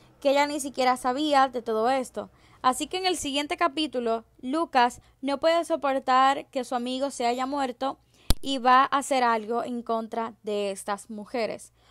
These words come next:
Lucas denunciará a Doris y a Rebeca y ellas serán las implicadas en la muerte de Dulce. Con esta nueva denuncia, Misael va a hacerle un atentado a Lucas para mandarlo a callar.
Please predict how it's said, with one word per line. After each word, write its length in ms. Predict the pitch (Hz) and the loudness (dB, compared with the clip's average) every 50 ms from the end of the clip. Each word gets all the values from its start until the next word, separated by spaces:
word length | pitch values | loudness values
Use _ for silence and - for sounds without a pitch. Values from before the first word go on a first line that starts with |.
| _ _ _ | _ _ _
Lucas 400 | - 262 294 302 302 359 359 339 | -4 -2 -2 0 2 2 2 2
denunciará 560 | 349 330 311 302 277 - 277 240 233 233 240 - | 0 -2 -4 -4 -2 0 2 2 4 2 2 2
a 140 | - 262 | 2 0
Doris 360 | 247 247 247 254 277 277 247 - | 2 2 0 0 -2 -6 -8 -6
y 120 | - 277 | -4 -2
a 100 | 269 247 | -2 -2
Rebeca 540 | 240 262 269 254 233 214 - 233 226 226 _ _ | 0 0 0 0 -2 -2 -4 -6 -8 -8 _ _
y 200 | - 254 247 240 | -8 -4 -2 0
ellas 220 | 247 269 285 269 | 0 0 0 0
serán 220 | 294 277 262 262 | 0 0 0 2
las 200 | 262 254 254 254 | 2 0 -2 -4
implicadas 580 | - 269 269 262 285 277 254 254 226 226 226 240 | -6 -10 -10 -8 -8 -4 -2 0 0 0 0 -2
en 140 | 233 247 240 | -4 -6 -6
la 80 | 233 | -6
muerte 340 | 220 220 220 226 - - 233 | -6 -6 -8 -8 -8 -6 -6
de 120 | 214 208 208 | -6 -6 -4
Dulce. 420 | 226 262 262 247 - - 202 185 - - - - - _ _ | -4 -4 -4 -4 -6 -10 -12 -14 -16 -20 -20 -20 -20 _ _
Con 180 | - 269 277 | -6 -4 -4
esta 280 | 269 277 285 - 339 339 | -2 -4 -4 -2 -2 0
nueva 260 | 349 359 359 359 359 | 2 4 4 6 4
denuncia, 560 | 370 359 339 294 262 247 240 - - 254 254 | 4 2 0 -2 -4 -4 -4 -4 0 0 0
Misael 720 | 254 254 240 220 208 - 233 226 240 262 254 240 247 247 - _ _ _ _ _ - 226 | 0 0 -4 -8 -6 -2 0 2 2 4 2 2 0 -2 -8 _ _ _ _ _ -2 0
va 60 | 247 | 0
a 40 | 254 | 2
hacerle 280 | 254 - 311 302 302 | 2 0 0 0 0
un 80 | 302 294 | -2 -4
atentado 400 | 294 285 294 294 277 302 294 294 | -4 -4 -4 -4 -4 -2 0 0
a 80 | 294 | 0
Lucas 400 | 294 285 269 254 240 240 233 233 | 0 0 -2 -2 0 -2 -2 -2
para 220 | - - 240 233 226 | 0 0 0 0 0
mandarlo 440 | 226 220 214 214 214 220 240 240 233 | -2 -2 -2 -2 -2 -2 0 0 0
a 80 | 226 226 | 0 0
callar. 460 | - 226 214 214 214 202 190 190 - | 0 -2 -2 0 2 0 0 0 -4